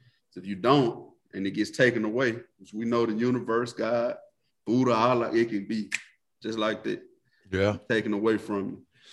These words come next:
Speaker 1: right? And if you're not, if you're not right internally, you ain't right with self, <laughs> and, and you wasn't respecting that, it'll devastate you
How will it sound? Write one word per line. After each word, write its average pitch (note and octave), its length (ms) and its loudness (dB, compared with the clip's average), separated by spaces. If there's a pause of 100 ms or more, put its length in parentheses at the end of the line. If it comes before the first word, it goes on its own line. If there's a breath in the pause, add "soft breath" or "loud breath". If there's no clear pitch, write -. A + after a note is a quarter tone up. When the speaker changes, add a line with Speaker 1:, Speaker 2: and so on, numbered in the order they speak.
(160 loud breath)
Speaker 1:
right? G2 200 2
And F#2 100 0
if F#2 100 -8
you're A#2+ 120 0
not, A#2 260 4
if F#2+ 140 -6
you're B2 80 2
not A2+ 240 2
right A#2 220 6
internally, B2 640 2 (320 loud breath)
you A2 260 4
ain't A2 100 2
right A#2 220 4
with A2 100 -2
self, C3 300 0 (320)
<laughs> - 260 -10
and, - 200 0 (220)
and G2 140 2
you A#2 80 -2
wasn't A#2 240 6
respecting C#3 520 2
that, C#3 180 -4 (560)
it'll A#2 260 2
devastate B2 640 2
you - 80 -20